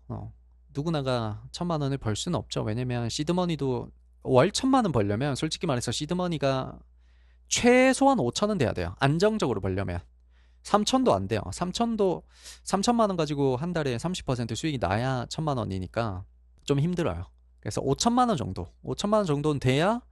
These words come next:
어, 매매를 잘 한다는 가정하에 천만 원 정도를 벌 수가 있어요. 그래서 오천만 원 정도를 다룰 수 있는 실력이 아니면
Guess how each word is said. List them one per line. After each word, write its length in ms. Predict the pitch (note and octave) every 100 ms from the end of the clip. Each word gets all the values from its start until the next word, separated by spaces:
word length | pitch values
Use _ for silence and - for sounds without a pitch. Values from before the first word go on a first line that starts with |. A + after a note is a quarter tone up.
| _ _ _ _ _
어, 200 | - A2 -
매매를 340 | B2+ E3 D#3
잘 200 | C#3+ G#2+
한다는 340 | B2 F3 E3+ D3
가정하에 600 | - G#2 D3+ B2+ B2+ G3+
천만 300 | - G3+ F3
원 60 |
정도를 300 | A2+ G#2+ G2+
벌 160 | G2 F#2+
수가 200 | - C3
있어요. 260 | - - G2 -
그래서 200 | A#2+ B2+
오천만 440 | B2+ C#3 G#3 A3
원 80 | G3
정도를 320 | C#3+ C#3 C3
다룰 240 | G#2 A#2+
수 120 | F3 C3+
있는 140 | A#2+
실력이 340 | - F3 E3+ G#2
아니면 440 | F#2 G2+ C3+ G2